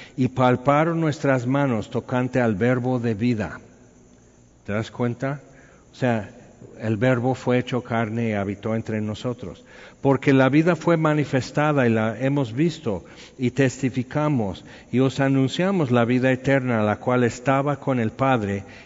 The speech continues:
y se nos manifestó. Lo que hemos visto y oído, eso os anunciamos,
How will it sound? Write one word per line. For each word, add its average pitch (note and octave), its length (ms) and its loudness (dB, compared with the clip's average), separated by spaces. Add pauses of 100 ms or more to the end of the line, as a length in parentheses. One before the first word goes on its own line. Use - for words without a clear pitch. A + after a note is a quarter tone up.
y A2 80 -4
se B2+ 180 0
nos A#2 220 0
manifestó. A2+ 1000 -2 (340)
Lo C3 160 2
que D#3+ 140 2
hemos F3+ 260 2
visto F3+ 440 2
y C#3+ 100 4
oído, C3+ 500 4
eso C#3+ 540 0
os B2 240 -2
anunciamos, A#2 920 -2